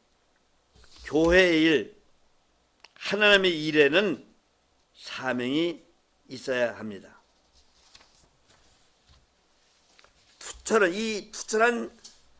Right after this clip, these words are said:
사명이 있는 성도가 한 명이 있어도 기적은 일어나리라고 믿습니다. 열 명이 있어도 기적은 일어난다고 그랬잖아요.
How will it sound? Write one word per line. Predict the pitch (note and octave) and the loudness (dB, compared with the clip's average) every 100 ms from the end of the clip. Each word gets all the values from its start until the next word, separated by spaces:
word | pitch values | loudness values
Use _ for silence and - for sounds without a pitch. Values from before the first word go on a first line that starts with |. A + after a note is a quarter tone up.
| - - | -20 -20
사명이 | - - G3+ F#3+ F#3+ | -8 0 2 4 2
있는 | F#3 F3+ D#3+ | 2 0 0
성도가 | E3 F3+ F#3 G3+ B2 - - _ _ _ _ _ _ _ _ _ _ _ _ _ _ _ _ _ _ _ _ _ _ _ _ _ _ | -2 0 4 6 4 -2 -20 _ _ _ _ _ _ _ _ _ _ _ _ _ _ _ _ _ _ _ _ _ _ _ _ _ _
한 | - - A3 B3 | -12 -6 -2 2
명이 | C4 B3+ | 2 2
있어도 | A3+ A2+ G3+ - - - _ _ _ _ _ _ _ _ _ _ | 0 0 6 6 6 -2 _ _ _ _ _ _ _ _ _ _
기적은 | - - D#3+ E3+ F#3+ | -12 -4 -2 0 -2
일어나리라고 | E3+ D#3+ D3 C#3+ B2 B2+ D3 | 0 0 2 0 2 0 0
믿습니다. | B2+ - G#2 F#2+ - _ _ _ _ _ - _ _ _ _ B2+ | -4 -10 -16 -16 -20 _ _ _ _ _ -20 _ _ _ _ 6
열 | E3+ B3 | 8 8
명이 | C4 C4 | 6 6
있어도 | A#3 G#3 A3 A#3 | 4 2 6 4
기적은 | - A#3+ G#3+ | 4 0 4
일어난다고 | G3 F#3+ F3 E3+ D#3+ | 4 2 2 2 0
그랬잖아요. | E3 E3+ F#3 F#3+ G#4 | -2 -4 -4 -4 -8